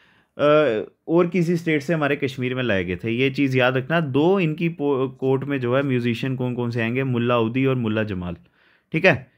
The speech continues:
श्रीवरा जिन्होंने जैना राजतरंगिणी लिखी हुई है, वो भी एक बड़े अच्छे म्यूजिशियन थे और वो भी इनकी कोर्ट में होते थे। ठीक है, फिर उसके बाद बात करते हैं, ये बड़ा इंपॉर्टेंट आपके लिए क्वेश्चन होगा,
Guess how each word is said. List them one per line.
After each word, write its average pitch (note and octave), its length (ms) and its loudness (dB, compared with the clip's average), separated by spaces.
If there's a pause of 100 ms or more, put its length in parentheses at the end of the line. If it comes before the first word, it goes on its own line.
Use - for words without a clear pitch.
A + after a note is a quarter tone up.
श्रीवरा E3 720 4
जिन्होंने D3 420 -2
जैना C#3 260 0
राजतरंगिणी D3+ 540 0
लिखी D3 240 -2
हुई D3 100 0
है, D3+ 60 2
वो B2+ 180 -2
भी D3 180 2
एक D3+ 160 0
बड़े D3 240 2
अच्छे C#3+ 180 -2
म्यूजिशियन C3+ 580 0
थे D3+ 80 2
और B2+ 140 2
वो A2 160 -2
भी B2+ 140 -2
इनकी B2 240 -4
कोर्ट G#2+ 260 -2
में A#2 120 -6
होते E2 320 -10
थे। E2 40 -14 (520)
ठीक E3 120 0
है, F3 260 2 (600)
फिर E3+ 160 0
उसके F3 240 2
बाद F#3 180 6
बात D3+ 220 4
करते D#3+ 220 0
हैं, F3+ 60 2
ये D#3+ 140 2
बड़ा D3+ 180 2
इंपॉर्टेंट C3 440 -2
आपके B2 240 0
लिए C3 100 0
क्वेश्चन A#2+ 280 -4
होगा, C3+ 380 -2